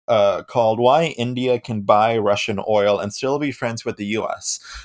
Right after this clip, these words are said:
Now, there's a great scholar at Brookings called Doctor Tanvi Madan, uh, who I consider one of my, like, academic mentors, uh, who has done a lot of great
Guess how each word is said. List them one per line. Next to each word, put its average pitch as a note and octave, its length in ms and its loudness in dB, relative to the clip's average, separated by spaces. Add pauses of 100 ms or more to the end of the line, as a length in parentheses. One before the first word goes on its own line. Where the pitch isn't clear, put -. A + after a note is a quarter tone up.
(100)
Now, C3 160 4
there's D3+ 220 0
a C3 40 -4
great D3 280 0
scholar B2+ 380 4
at A2 140 -2
Brookings G#2 420 -4
called G#2 260 -2
Doctor - 280 -12
Tanvi A2+ 360 -4
Madan, G2 560 -2 (100)
uh, F2 300 -4 (340)
who G#2 420 -4 (160)
I A#2+ 140 0
consider A#2 420 -2
one A2+ 140 0
of G#2 80 -2
my, G2+ 240 2
like, G2 380 0
academic B2 480 0
mentors, A2+ 800 -2
uh, F2+ 240 -4
who A#2+ 100 -4
has A2+ 140 -2
done A#2 120 -4
a G#2 60 -2
lot B2+ 160 4
of A2+ 120 0
great G#2+ 200 -2